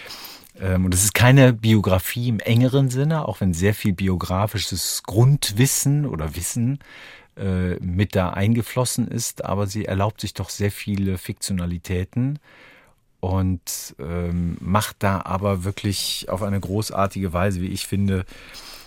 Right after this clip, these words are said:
deutlich, welche, deshalb habe ich das so eingeführt, welche mythologische Größe Marilyn Monroe eben auch bis heute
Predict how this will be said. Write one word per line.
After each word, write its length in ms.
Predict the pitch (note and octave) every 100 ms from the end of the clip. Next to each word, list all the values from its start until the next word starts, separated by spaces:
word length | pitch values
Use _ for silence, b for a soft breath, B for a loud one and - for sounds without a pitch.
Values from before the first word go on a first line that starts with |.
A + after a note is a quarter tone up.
| B - -
deutlich, 880 | F2+ G2+ - G2+ F#2+ - - - - _
welche, 760 | - - G2 G2 - G2 F#2+ E2+ -
deshalb 260 | F#2 - E2+
habe 160 | E2+
ich 80 | F#2
das 160 | - F2
so 120 | -
eingeführt, 500 | F2+ F#2+ F#2+ - -
welche 220 | F#2 -
mythologische 760 | F#2 F#2 F#2+ F2 G2+ G#2 - F2
Größe 680 | - G#2 B2+ C3 - D#2 - B B B -
Marilyn 600 | F#2 F#2 F2 F2 F2 E2+
Monroe 600 | E2+ F2+ F2 F2 E2+ F2
eben 280 | - F2 F2+
auch 140 | F2 -
bis 280 | G2 -
heute 520 | G#2 A#2 B2+ F2 D#2+